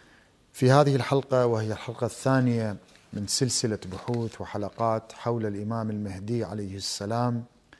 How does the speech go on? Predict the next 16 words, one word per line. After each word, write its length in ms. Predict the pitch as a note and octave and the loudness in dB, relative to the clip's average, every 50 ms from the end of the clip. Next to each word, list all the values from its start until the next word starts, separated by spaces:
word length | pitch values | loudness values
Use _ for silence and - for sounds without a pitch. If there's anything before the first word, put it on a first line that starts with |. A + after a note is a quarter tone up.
| _ _ _ _ - _ _ _ _ _ | _ _ _ _ -20 _ _ _ _ _
سوف 400 | - - - C3 B2+ A2 - B2+ | -8 -2 0 0 0 0 0 0
نتحدث 800 | B2+ B2 A#2+ A#2+ A#2 - A#2 - - D3 C#3+ C3 C#3 B2+ - C3 | 0 2 0 -2 -2 -4 -8 -4 -4 -4 0 0 -2 0 0 -4
عن 320 | A2+ F2+ A2+ A#2 A2 A2 | -4 -4 -4 -4 -2 -2
موضوع 580 | A2 G#2+ G#2 G#2 G#2 B2 C3 B2 G#2+ A2+ A2+ G#2+ - | -2 -2 -2 -2 -2 0 -2 0 -2 -2 -6 -6 -4
آخر 580 | - C3+ C#3 C3+ A#2+ - - B2+ A#2 A2+ - - - _ _ _ - _ _ _ _ _ _ _ _ A2 | 0 2 2 2 0 0 0 0 0 0 -2 -8 -14 _ _ _ -20 _ _ _ _ _ _ _ _ -8
جديد 500 | G#2 A2 G#2 G2 A#2+ B2+ B2+ B2 A#2+ A#2 - - - _ _ _ _ _ | -6 -6 -4 -2 -2 0 2 0 0 -2 -4 -12 -20 _ _ _ _ _
مهم 500 | G2+ G2 F2+ E2+ A#2 A#2+ A#2+ A#2+ A#2 G#2+ - - _ _ | -8 -8 -6 -4 -2 -2 -2 -2 -4 -6 -8 -14 _ _
وأساسي 960 | G#2+ G2 F2+ F#2+ - - - B2 B2 A#2+ A2 - - - A#2+ A#2 A2+ A2 - - - | -10 -8 -8 -6 -6 -2 0 2 2 2 0 -2 -2 -2 -2 -4 -4 -6 -8 -12 -18
في 500 | - - - - A#2 A#2 A2+ A2+ A2 - - - | -20 -20 -10 -6 -4 -4 -2 -4 -6 -8 -10 -12
بحث 380 | A2+ A2 B2+ A#2 - - - | -2 -2 -2 -2 -2 -6 -8
الإمام 440 | A#2 G#2 G2 G#2+ G#2+ A#2 A#2 A2+ A2+ | -6 -6 -4 -4 -4 -4 -2 -2 -4
المهدي 460 | A2 G#2+ G#2+ G#2 G2 F#2+ G2+ A#2 A2+ | -4 -4 -6 -6 -8 -8 -6 -4 -4
عليه 300 | G2 F2+ G#2+ G#2 G#2 G2 | -4 -4 -6 -6 -6 -6
السلام، 520 | G2 F#2 - - - G#2 G#2+ A2+ A2 G2+ D#2+ C#2+ D#2 - _ _ _ _ _ _ _ _ _ _ _ _ _ _ _ _ _ - - _ _ _ _ _ _ - | -6 -4 -4 -4 -4 -4 -4 -4 -4 -6 -8 -12 -16 -20 _ _ _ _ _ _ _ _ _ _ _ _ _ _ _ _ _ -20 -20 _ _ _ _ _ _ -2
وهذا 320 | A#2+ B2 C#3+ D3+ D3 D3+ | 0 2 4 4 4 4
الموضوع 600 | D3 D3 C#3+ C#3 C3+ C3 B2+ C#3+ D3+ D3+ D3+ D3+ | 4 4 2 2 2 2 2 4 4 4 4 2